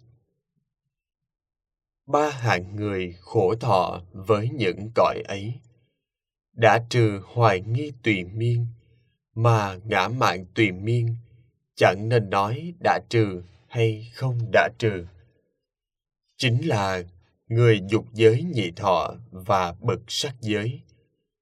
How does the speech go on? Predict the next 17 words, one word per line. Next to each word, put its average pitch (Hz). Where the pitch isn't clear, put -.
vô 127
sắc 170
giới 117
với 107
những 101
cõi -
ấy, 98
đã 107
trừ 110
hoài 107
nghi 123
tùy 101
miên, 117
mà 110
người 101
ấy 110
cõi 82